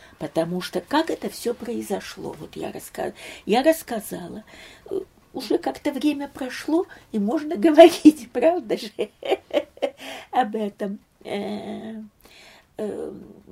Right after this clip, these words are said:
значит, мой дядя, вот, э, который закончил уже адмиралом свою карьеру, м,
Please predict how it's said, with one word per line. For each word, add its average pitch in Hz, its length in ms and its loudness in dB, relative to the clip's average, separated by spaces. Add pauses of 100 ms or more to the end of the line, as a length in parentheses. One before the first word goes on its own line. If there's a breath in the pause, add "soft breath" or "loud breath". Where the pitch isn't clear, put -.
(440)
значит, 214 460 -10
мой 285 220 -6
дядя, 349 520 0
вот, 170 140 -8 (220)
э, - 380 -10 (160)
который 160 420 -8
закончил 160 640 -8
уже 156 220 -8
адмиралом 220 840 -4
свою - 380 -12
карьеру, - 640 -12 (600 loud breath)
м, 165 300 -12